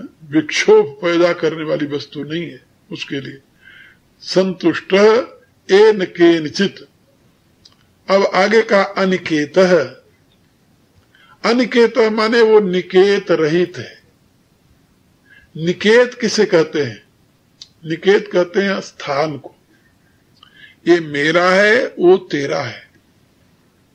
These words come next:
जहां पर मैं पना लगा हुआ है वो निकेत है। निकेत माने घर,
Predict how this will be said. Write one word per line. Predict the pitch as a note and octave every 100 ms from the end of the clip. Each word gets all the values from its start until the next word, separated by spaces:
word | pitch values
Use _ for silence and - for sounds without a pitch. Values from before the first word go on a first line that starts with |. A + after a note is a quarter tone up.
| _ _ _ _ _ _ _ _ _ _ _ _ _ _ _ _ _ _ -
जहां | C3+ E3 F3 A3 A3
पर | - D#3 E3 D4 C#4 _ _ _ _ _ _ _ _ _ _ _ _ _ _ _ D3
मैं | D3+ G#3 B3+ A#3+
पना | G3+ G3 G3+
लगा | F#3+ E3 E3+
हुआ | D#3 C#3+ D3 C#3+
है | C3 D#3+ D4 D4 _ _ - _ _ _ - -
वो | F3
निकेत | F3+ E3+ - F3+ F#3 F3+
है। | C#3 A#2+ - _ _ _ _ _ - -
निकेत | F3 F#3+ G#3 G#3+
माने | G#3 A3+ -
घर, | - D3 D3 -